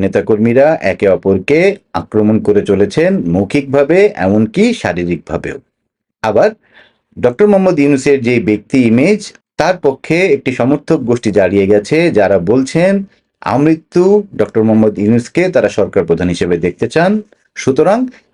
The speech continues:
একটা জটিল পরিস্থিতি বর্তমান বাংলাদেশের রাজনীতিতে চলছে। বাংলাদেশের গণতান্ত্রিক ব্যবস্থায় নির্বাচনের কোনো বিকল্প নেই, কিন্তু বিএনপির এই নির্বাচনের দাবি, যেটি তারা আওয়ামী লীগ শাসনের ষোলো বছর করে এসেছে, সেটি এখনো করে চলেছে,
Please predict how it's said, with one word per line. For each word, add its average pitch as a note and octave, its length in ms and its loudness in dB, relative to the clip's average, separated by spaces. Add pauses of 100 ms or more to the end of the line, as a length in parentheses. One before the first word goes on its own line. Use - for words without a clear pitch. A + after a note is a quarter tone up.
একটা G2+ 160 -2 (180)
জটিল G3 360 2 (120)
পরিস্থিতি C3+ 460 0 (520)
বর্তমান G2 380 0 (120)
বাংলাদেশের F2+ 500 -2
রাজনীতিতে D#2+ 440 -4 (100)
চলছে। D2+ 280 -8 (580)
বাংলাদেশের F#2+ 560 0
গণতান্ত্রিক A2+ 500 0 (100)
ব্যবস্থায় C3 580 0
নির্বাচনের G2+ 520 0
কোনো C#3+ 220 0
বিকল্প D#2 360 -2 (120)
নেই, C#2+ 120 -6 (340)
কিন্তু G2 260 0 (440)
বিএনপির B2+ 460 0 (160)
এই G#2+ 100 2
নির্বাচনের D3 680 2
দাবি, A#2+ 300 2 (160)
যেটি A#2+ 200 0
তারা A#2+ 200 2
আওয়ামী A2 240 2
লীগ A2+ 200 0
শাসনের G#2+ 420 0
ষোলো D3+ 200 2
বছর D3 340 2
করে D3 200 2
এসেছে, D#3+ 300 -2 (420)
সেটি B2 260 0 (360)
এখনো A#2+ 300 0
করে G#2 260 2
চলেছে, F#2+ 340 0